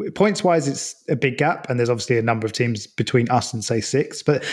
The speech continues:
do you think, basically, I gue-, I guess the question I'm asking is, do you think that he's, although he's obviously gonna prioritise the Europa League, do you still think he will te-, he, he will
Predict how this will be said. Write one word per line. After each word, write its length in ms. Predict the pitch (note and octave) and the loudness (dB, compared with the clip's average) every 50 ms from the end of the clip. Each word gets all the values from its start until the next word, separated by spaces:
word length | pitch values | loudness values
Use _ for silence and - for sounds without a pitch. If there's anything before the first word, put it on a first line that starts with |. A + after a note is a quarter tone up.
| - - | 0 2
do 80 | D#3+ | 4
you 40 | D#3 | 4
think, 300 | F#3+ G3 D#3 - D3 D3 | 4 4 2 0 -2 0
basically, 240 | D3+ F3 D#3+ C#3+ C#3 | 2 2 2 4 2
I 80 | C3+ C3 | 2 2
gue-, 120 | D#3 D3+ D#3+ | 2 0 2
I 40 | C3 | 2
guess 180 | D3+ C#3+ - | 0 0 0
the 40 | - | 2
question 240 | - D#3 C#3 - - | 2 2 0 0 0
I'm 80 | A#2 A#2+ | 0 2
asking 320 | B2 B2 - - - A2 | 2 2 0 -2 -4 -4
is, 180 | A2 G#2+ G#2 - - - - - _ _ _ - | -2 -2 -4 -6 -8 -16 -20 -20 _ _ _ 2
do 80 | D#3 | 4
you 100 | D#3+ D#3 | 4 4
think 240 | D3+ - E3 D#3 - | 4 4 2 2 2
that 220 | - C#3 C3 C3+ B2+ | 2 2 2 2 2
he's, 580 | C#3+ C#3+ C#3+ C#3 C3+ A2+ - - - - _ _ _ _ _ _ _ - - | 2 2 4 4 2 0 -2 -6 -10 -14 _ _ _ _ _ _ _ -2 0
although 180 | C3+ D3+ E3 | 2 4 4
he's 100 | D#3+ D#3+ C#3+ | 4 2 2
obviously 220 | C#3+ B2+ - C#3 | 0 0 0 0
gonna 140 | B2+ B2+ A#2+ | 0 0 0
prioritise 520 | - - C3 B2+ B2+ B2+ - - A#2+ A2+ | 0 0 2 2 2 2 0 0 -2 -2
the 60 | A2 A2+ | -2 0
Europa 280 | A2+ A2+ A2+ A2 - A#2 | 0 0 0 0 0 -2
League, 380 | A2+ - - - - - - _ _ - | -2 -2 -4 -6 -8 -10 -16 _ _ 0
do 80 | - | 2
you 40 | C#3 | 2
still 220 | - - D3+ C#3 | 2 4 2 0
think 400 | C3 - D3 C3+ B2+ A#2+ - - - _ _ _ _ _ _ _ _ | 2 2 0 0 0 -2 -4 -8 -14 _ _ _ _ _ _ _ _
he 200 | _ - C#3 C3+ | _ 2 2 4
will 160 | A#2+ B2 B2+ | 4 4 2
te-, 360 | B2 - - - D#3 D3+ - D3 | 0 -2 -2 -2 -2 -2 0 0
he, 280 | D3 D3 D3 - - - _ _ _ _ _ | 2 2 2 0 -4 -10 _ _ _ _ _
he 200 | - - D3+ C#3 | 0 2 2 4
will 440 | B2+ B2+ C3+ C3 B2+ B2+ B2 A2 - | 4 4 4 4 2 2 0 -2 -4